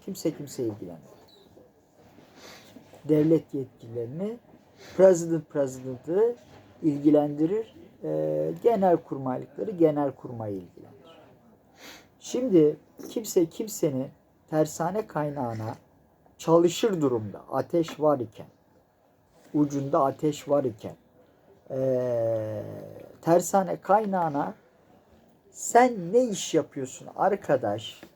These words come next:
Senin doğumun, doğumların, e, zıbın, çocuk zıbını, kefenlerin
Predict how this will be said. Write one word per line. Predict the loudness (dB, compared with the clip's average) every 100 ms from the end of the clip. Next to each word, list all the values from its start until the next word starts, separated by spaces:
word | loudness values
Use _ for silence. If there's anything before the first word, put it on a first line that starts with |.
| _ -20 -16
Senin | 2 2 4 -2 6
doğumun, | 8 8 4 2 -4 -6 -14 _ _ _ 2
doğumların, | 6 8 6 2 2 2 0 -8 _ _ _ _ _ _ _ _ _ _
e, | -6 -2 0 2 2
zıbın, | 0 4 6 6 4 2 -12 _ _
çocuk | 2 2 2 -6
zıbını, | -4 -4 -4 -6 -10 -16 -20 -20 _ _ _ _ _ 4
kefenlerin | 6 8 6 4 2 0 -2 -6